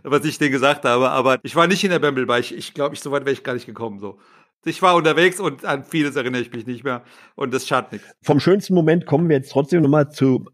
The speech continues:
Speaker 2: schlimmsten Eintracht-Moment. Dein schlimmster Eintracht-Moment.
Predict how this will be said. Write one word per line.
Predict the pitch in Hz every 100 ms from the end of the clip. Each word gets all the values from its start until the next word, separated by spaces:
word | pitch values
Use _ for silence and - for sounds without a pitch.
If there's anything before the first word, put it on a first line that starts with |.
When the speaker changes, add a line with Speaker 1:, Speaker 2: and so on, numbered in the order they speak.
| _ -
Speaker 2:
schlimmsten | - 156 175 -
Eintracht-Moment. | - 113 117 123 - 104 95 90 64 - -
Dein | 98 98
schlimmster | - 143 - 113
Eintracht-Moment. | 90 98 101 - 92 85 64 - -